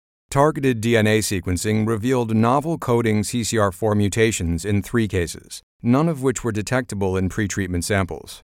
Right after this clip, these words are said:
Notably, these mutations were distinct from C-terminal gain-of-function mutations previously described in C T C L and adult T-cell leukemia lymphoma. One variant overlapped with the known N-terminal mogamulizumab binding epitope,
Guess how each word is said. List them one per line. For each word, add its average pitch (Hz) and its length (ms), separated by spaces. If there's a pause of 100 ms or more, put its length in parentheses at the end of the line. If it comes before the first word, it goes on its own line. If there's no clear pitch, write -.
(100)
Notably, 123 540
these 117 260
mutations 113 640
were 110 140
distinct 139 540
from 110 200
C-terminal 101 680
gain-of-function 98 800
mutations 95 640
previously 123 560
described 92 480
in 95 120
C 101 200
T 95 160
C 85 240
L 82 280
and 113 160
adult 113 360
T-cell 104 440
leukemia 95 640
lymphoma. 90 540 (220)
One 156 280
variant 127 440
overlapped 107 720
with 92 120
the 98 100
known 104 360
N-terminal 101 720
mogamulizumab 90 960
binding 92 380
epitope, 92 560